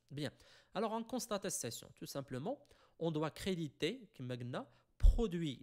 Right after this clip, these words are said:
des sessions des immobilisations corporelles باش بالبري دو سيسيون، يعني الثمن اللي بعنا به، اللي هو هنا قال لنا بو ان بري، بعنا بان بري ديال ستمية وخمسين ألف درهم. يعني هنا خصكم تفرقوا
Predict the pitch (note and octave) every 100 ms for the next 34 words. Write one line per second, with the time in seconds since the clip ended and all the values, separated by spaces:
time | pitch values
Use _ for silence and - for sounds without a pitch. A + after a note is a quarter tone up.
0 | B2+ C#3+ C3+ E3 - - C3 B2 B2+ A#2+
1 | D3+ C#3+ B2+ B2+ A#2 A#2 - G2+ - A2+
2 | - B2 C#4 D#4+ _ - _ _ _ C3+
3 | D3 B2 - - _ _ _ C3+ A#2+ -
4 | B3+ - C#3+ A#2+ - A3+ - _ B2 B2
5 | - F3 E3+ B2+ B2 G#2+ A#2+ A#2+ F#3 A#3
6 | - _ _ - B2 A#2+ B2 A#2 F3 -
7 | _ _ C3 B2+ C#3+ D3 C3 - B2+ B2
8 | - A#3 A3+ A#2 A2 F3+ C3 - B2+ -
9 | E3+ C#3+ F3 - - C3+ F3+ F#3 C3 -
10 | F#3+ F#3+ _ _ C3+ G#2 - B2 - _
11 | - _ _ _ _ - G#2+ A#2 C3 D3
12 | A#2+ C#3 F#3+ _ - - - - C3+ C3+
13 | - F#3+ E3+ C#3 F3